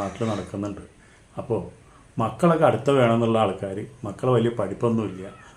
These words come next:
നമ്മൾ കൃഷിക്കാരനാച്ചാൽ അവരെ കൃഷിക്കാരനാക്കുക. നമ്മൾ നാട്ടിൽ എന്തെങ്കിലും ജോലികൾ ചെയ്യുന്നുണ്ടെങ്കിൽ ആ നല്ല ജോലിയിലേക്ക് ആക്കുക. ബിസിനസ് ആച്ചാൽ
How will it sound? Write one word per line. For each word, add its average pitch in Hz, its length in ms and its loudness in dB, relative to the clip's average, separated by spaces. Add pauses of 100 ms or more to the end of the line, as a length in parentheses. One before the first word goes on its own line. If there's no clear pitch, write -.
(160)
നമ്മൾ 113 200 2 (100)
കൃഷിക്കാരനാച്ചാൽ 131 720 2
അവരെ 117 200 2
കൃഷിക്കാരനാക്കുക. 107 840 0 (560)
നമ്മൾ 165 440 6 (100)
നാട്ടിൽ 127 320 4
എന്തെങ്കിലും 151 360 6
ജോലികൾ 127 320 4
ചെയ്യുന്നുണ്ടെങ്കിൽ 120 500 2
ആ 123 40 0 (120)
നല്ല 107 160 -2 (100)
ജോലിയിലേക്ക് 107 360 -2
ആക്കുക. - 400 -8
ബിസിനസ് 117 340 0
ആച്ചാൽ 123 240 0